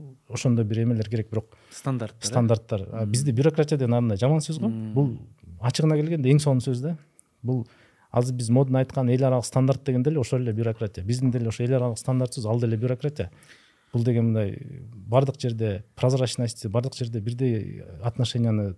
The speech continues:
Speaker 1: талап кылган
Speaker 2: Мгм.
Speaker 1: система болуш керек да. Ал эми биз баягы Советский Союздан чыккан үчүн документте бир нерсе, анан кийин баягы бирөө айтса ошон болот деп атпайбы?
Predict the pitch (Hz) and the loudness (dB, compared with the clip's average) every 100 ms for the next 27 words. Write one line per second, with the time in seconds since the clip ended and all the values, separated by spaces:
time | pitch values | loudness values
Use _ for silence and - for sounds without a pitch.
0 | _ - 131 117 - 117 107 90 101 98 | _ -2 0 0 -4 -2 -2 -2 -10 -16
1 | - 113 143 - 143 135 127 131 - 220 | -10 0 0 4 4 4 -2 -8 -6 -6
2 | - - - _ 127 156 156 147 143 131 | -6 -20 -20 _ 4 6 6 4 2 0
3 | 117 - - _ _ - 147 151 - - | 0 -4 -14 _ _ 2 4 4 2 2
4 | 147 143 131 - 147 147 143 123 107 - | 2 2 -2 0 2 2 2 2 2 0
5 | 131 - 147 151 143 143 147 147 123 117 | 0 4 2 2 -2 0 0 2 2 4
6 | 117 113 107 92 107 104 98 95 - 107 | 2 2 0 -2 -2 -2 -4 -10 -12 -18
7 | 104 120 143 135 - 127 - 139 139 143 | -2 4 6 6 4 -2 0 0 2 -2
8 | - 147 185 131 | -4 -6 -4 -4